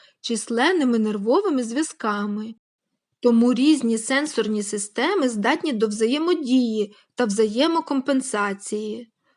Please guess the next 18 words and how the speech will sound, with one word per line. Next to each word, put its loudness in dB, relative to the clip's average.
Унаслідок 2
цього 2
подразнення 0
рецепторів 0
однієї 0
із -6
сенсорних 0
систем -4
формує 4
відчуття, -2
що 0
забезпечують 0
інші. -2
Наприклад, 0
людина 4
чує 4
гавкіт 0
собаки 2